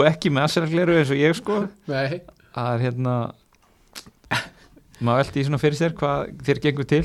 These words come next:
Speaker 1: með þessu vali.
Speaker 2: <laughs> Já. Já, ég sem tók hann inn fyrir í rauninni tvær umferðir.
Speaker 1: Já.
Speaker 2: Síðustu og þar síðustu umferð.
Speaker 1: Ok.
Speaker 2: Ehm,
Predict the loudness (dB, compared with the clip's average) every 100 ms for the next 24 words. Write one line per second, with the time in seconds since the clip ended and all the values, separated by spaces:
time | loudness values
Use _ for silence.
0 | -2 -8 0 2 4 2 2 6 6 6
1 | 0 -2 -2 -4 -8 -4 -4 -4 -6 -8
2 | -12 -8 -4 -2 0 -2 -2 -8 -8 -2
3 | 0 0 -2 0 -2 -4 -2 0 0 -2
4 | -4 -4 -2 -2 -4 -4 -4 -2 -4 -8
5 | -16 -20 _ _ _ -2 -2 -6 -6 -4
6 | -4 -4 -6 -4 -6 -6 -10 -8 -8 -6
7 | -6 -6 -12 _ _ _ _ _ _ _
8 | _ _ -8 -2 0 0